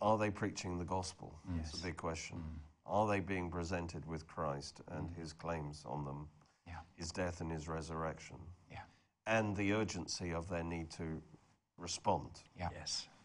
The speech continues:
Speaker 1: Um, because without the gospel, in a way, without the gospel, the rest of the Bible doesn't make sense. I mean, you,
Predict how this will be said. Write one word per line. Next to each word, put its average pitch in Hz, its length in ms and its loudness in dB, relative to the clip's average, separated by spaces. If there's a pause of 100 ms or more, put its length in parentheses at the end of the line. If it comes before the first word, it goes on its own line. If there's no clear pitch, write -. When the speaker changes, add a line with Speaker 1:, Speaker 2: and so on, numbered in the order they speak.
(380)
Speaker 1:
Um, 85 480 2 (720)
because 87 420 0 (380)
without 95 340 4
the 87 80 -4
gospel, 87 640 -2 (840)
in 113 120 4
a 120 40 8
way, 95 340 4 (300)
without 110 340 8
the 95 60 -2
gospel, 98 440 4
the 92 100 4
rest 92 240 4
of 80 60 -2
the 82 80 0
Bible 82 320 4
doesn't 76 280 0
make 76 200 -2
sense. - 360 -6
I 73 60 -6
mean, 78 220 -2
you, 82 120 -2